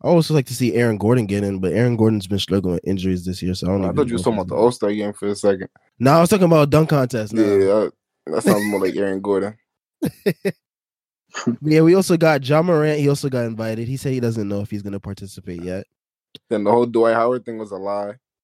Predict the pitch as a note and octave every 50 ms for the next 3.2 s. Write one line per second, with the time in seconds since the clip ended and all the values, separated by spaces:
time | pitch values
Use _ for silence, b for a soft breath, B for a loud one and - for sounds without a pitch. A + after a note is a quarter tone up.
0 | _ _ _ _ _ _ - G#2+ B2 B2 D#3 F3+ F3 G3 G3 F#3 F#3+ G3+ F#3 G3+
1 | G3 F3+ F3+ F#3 F#3 F3+ G3 F#3 F3+ A#3+ A3+ E3+ E3+ E3+ F3+ F3+ - D#3+ D3 D#3
2 | D#3+ D#3+ - D#3 C#3+ B2+ A#2+ A#2+ A2+ A2 A2 - B2 A2+ A2 B2+ B2 C3 C3+ C3
3 | C3+ C3+ C3+ C#3